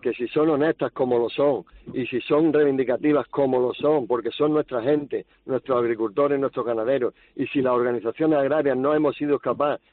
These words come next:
de llegar a ellos y ellos han salido, bienvenidos son, y bienvenidos a la lucha, y vamos todos de la mano, pero teniendo una cosa clara, vamos a unir,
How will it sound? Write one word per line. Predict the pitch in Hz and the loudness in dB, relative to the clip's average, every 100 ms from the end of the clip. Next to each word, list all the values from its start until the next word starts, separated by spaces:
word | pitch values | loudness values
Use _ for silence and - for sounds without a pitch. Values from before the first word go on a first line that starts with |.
| _ | _
de | 131 131 | 0 4
llegar | 127 131 139 | 4 4 2
a | 143 | 2
ellos | 139 117 | 4 2
y | 117 | 4
ellos | 143 151 143 | 4 4 2
han | 135 | 2
salido, | 131 135 151 180 - _ _ | 0 0 4 2 0 _ _
bienvenidos | 135 165 156 139 143 170 175 151 | 0 2 4 2 4 4 4 2
son, | 143 131 95 - - 123 | 0 -2 -2 -10 -20 -6
y | 147 | 2
bienvenidos | 143 151 139 135 170 180 | 4 4 2 4 4 4
a | |
la | 165 | 2
lucha, | 147 165 147 123 101 | 2 2 2 -4 -4
y | - 131 | -4 -2
vamos | 160 185 160 | -2 -2 -2
todos | 170 151 135 | 0 0 0
de | 135 | 0
la | 123 | -2
mano, | 110 95 90 _ _ | -2 -6 -12 _ _
pero | 127 120 | -2 -2
teniendo | 120 123 147 165 | 0 0 2 2
una | 160 | 0
cosa | 156 175 | -2 -2
clara, | 156 160 117 92 _ _ _ | -2 -2 -2 -6 _ _ _
vamos | 110 151 202 220 - - | -4 -2 0 -2 -4 -6
a | 135 | -2
unir, | 127 131 151 104 | 0 2 2 0